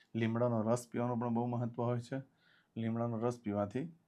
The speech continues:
શરીરની ગરમી નીકળી જતી હોય છે, શરીરને ઠંડક મળતી હોય છે. ભગવાન શંકરને પાણી ચડાવવા પાછળનું જે કારણ છે તે આ જ છે, શરીર એટલે શિવ. શરીરને જેટલો તમે સાચવો છો એટલા શિવ પ્રસન્ન થતા હોય છે.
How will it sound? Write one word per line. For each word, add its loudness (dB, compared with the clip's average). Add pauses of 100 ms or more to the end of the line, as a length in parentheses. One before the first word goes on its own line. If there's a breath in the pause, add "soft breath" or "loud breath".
(160)
શરીરની 0
ગરમી 0
નીકળી 0
જતી -2
હોય 0
છે, -4 (380)
શરીરને -2
ઠંડક -2
મળતી -6
હોય -6
છે. -10 (640 soft breath)
ભગવાન -2
શંકરને -2
પાણી 0
ચડાવવા 2
પાછળનું -2
જે -2
કારણ 0
છે -8
તે -4
આ 2
જ -8
છે, -8 (220)
શરીર 0
એટલે -2
શિવ. -2 (640 soft breath)
શરીરને 2
જેટલો -2
તમે -2
સાચવો -4
છો -8
એટલા -4
શિવ -4
પ્રસન્ન -6
થતા -10
હોય -12
છે. -20